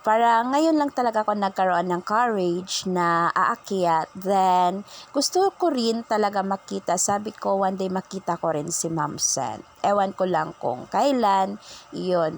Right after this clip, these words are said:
Pero sa ganitong paraan lang rin naman kami kinoconnect ni Lord para sa, uh, personal na pagkikita. Yes. Sabi ko na nga, more than sa pagiging minor ay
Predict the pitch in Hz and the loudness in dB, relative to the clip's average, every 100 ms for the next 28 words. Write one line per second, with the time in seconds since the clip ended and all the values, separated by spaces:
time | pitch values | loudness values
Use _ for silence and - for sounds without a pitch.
0 | - 170 165 160 147 143 78 50 50 50 | -2 0 2 0 0 0 0 0 0 0
1 | - - 196 185 190 196 196 208 196 190 | -2 0 2 2 2 0 -4 -4 -6 -4
2 | 175 175 110 127 156 160 151 151 147 160 | -2 0 0 -2 -2 -4 -4 -6 -6 -6
3 | 156 151 - - - - - 196 185 - | -6 -6 -8 -12 -16 -10 -4 -2 -4 -4
4 | 208 226 - 208 190 180 - 175 156 143 | -2 -2 -2 -2 0 -2 -4 -6 -2 0
5 | 147 147 151 190 - - 180 175 165 151 | 0 0 -2 -6 -16 -6 0 2 4 2
6 | 156 - 180 160 151 160 - - - - | 2 0 0 2 2 -2 -8 -12 -12 -14
7 | - - 85 104 127 101 - 240 - 339 | -18 -4 0 2 2 0 0 0 2 2
8 | 254 185 170 - 165 - - - 143 - | 2 2 0 -2 -6 -8 -12 -8 -6 -2
9 | 113 98 117 110 147 - - - - 240 | 0 0 0 0 0 0 0 0 0 0
10 | 233 269 - 254 240 233 208 196 190 190 | 0 -2 -4 -4 -2 -2 0 0 2 0
11 | 190 - 196 - 196 185 180 175 175 160 | -2 -2 -4 -4 -4 -4 -4 -4 -2 -2
12 | 156 156 160 147 147 - 58 95 151 151 | -2 -4 -4 -2 -2 -2 -2 0 0 0
13 | 151 147 131 123 156 | 0 -2 -2 -6 -8